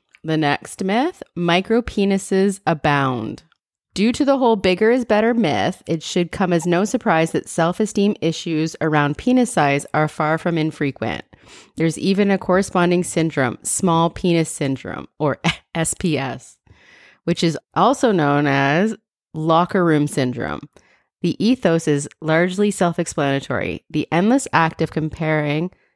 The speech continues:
drives self-consciousness and, at worst, self-hatred. And according to recent studies, symptoms of S P S are far more common in men with standard-sized penises than micropenises.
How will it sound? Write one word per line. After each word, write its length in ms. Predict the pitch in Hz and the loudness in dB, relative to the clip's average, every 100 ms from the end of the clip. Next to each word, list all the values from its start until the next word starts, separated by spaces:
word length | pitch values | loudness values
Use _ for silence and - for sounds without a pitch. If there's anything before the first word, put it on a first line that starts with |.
| - | -8
drives 300 | - 139 143 | -2 -2 -2
self-consciousness 1300 | - 175 196 - 175 160 165 - 139 147 226 - - - | 0 0 0 -2 -2 -2 -6 -6 -6 -4 -6 -10 -10 -2
and, 160 | 165 | 2
at 220 | 147 123 160 | 2 2 0
worst, 400 | 214 180 180 - | 2 2 0 -2
self-hatred. 800 | 170 143 - 208 - - - - _ _ _ _ | 0 0 0 -2 -2 -6 -8 -12 _ _ _ _
And 140 | 156 | -2
according 440 | 156 - 180 190 220 | 0 0 0 2 0
to 120 | 208 | 0
recent 320 | 180 202 254 | 0 2 0
studies, 480 | - 170 143 143 156 - | 2 2 2 0 -2 -8
symptoms 760 | - 196 214 214 160 175 226 | -4 0 0 2 2 2 0
of 200 | - 151 - | 0 -2 0
S 200 | 160 180 | -2 -2
P 240 | - 233 | -2 -2
S 280 | - 151 151 | 2 2 0
are 180 | - 156 | -2 -2
far 320 | - 160 165 | -2 0 2
more 240 | 196 196 196 | 2 2 0
common 380 | - 165 160 | 0 2 2
in 200 | 131 151 | 0 0
men 240 | 151 143 143 | 0 0 0
with 120 | 147 | -2
standard-sized 920 | - - 165 170 185 190 - 160 160 - | -4 0 2 2 0 -2 0 2 0 -2
penises 540 | - 165 160 160 151 | -2 0 0 -2 -2
than 160 | 143 143 | 0 0
micropenises. 1080 | 135 139 143 - 135 117 120 - - - | 0 -2 -4 -2 -4 -4 -4 -6 -8 -12